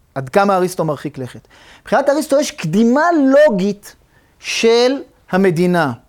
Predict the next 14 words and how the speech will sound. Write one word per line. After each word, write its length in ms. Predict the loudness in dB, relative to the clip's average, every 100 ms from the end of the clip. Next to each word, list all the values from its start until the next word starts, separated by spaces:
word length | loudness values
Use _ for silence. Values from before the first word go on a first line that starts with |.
| _ _ _ -18 -6
או 80 | -6
של 300 | 0 2 2
החברה, 580 | 0 0 2 2 2 0 -6
או 40 | -10
של 260 | -2 0
המכלול 520 | 2 0 0 2 4 4
האנושי, 640 | 2 -2 -4 -2 -2 -2 -10 _ -4
אל 160 | 0 0
האינדיבידואל. 760 | 0 0 -2 0 0 0 0 -4 -12 _ -20 -20 -4
האינדיבידואל 840 | 0 0 0 0 0 0 2 2 2
הוא 120 | 0
הפשטה. 680 | 0 -4 -2 -2 0 0 -2 -8 _ _ _ _ -8
הוא 80 | -2
בעצם 680 | 2 2 0 0 0 0